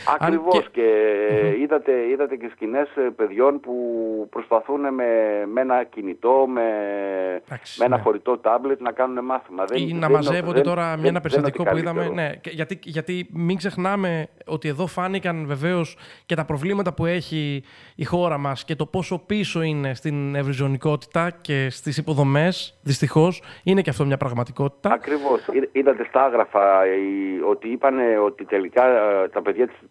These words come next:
Speaker 2: τρίτης ηλικίου αναγκάζονται και τα παίρνουν, ε, α-,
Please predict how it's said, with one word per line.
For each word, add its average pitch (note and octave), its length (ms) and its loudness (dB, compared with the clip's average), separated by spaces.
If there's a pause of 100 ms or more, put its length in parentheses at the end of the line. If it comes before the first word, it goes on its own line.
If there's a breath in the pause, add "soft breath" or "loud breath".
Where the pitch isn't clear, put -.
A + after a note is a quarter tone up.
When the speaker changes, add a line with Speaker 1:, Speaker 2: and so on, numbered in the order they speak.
(200)
Speaker 2:
τρίτης C3 240 -2
ηλικίου A2 340 2
αναγκάζονται C3 480 2
και A2+ 100 -6
τα G#2 120 2
παίρνουν, C#3 340 2
ε, G#2 360 4
α-, F2 200 4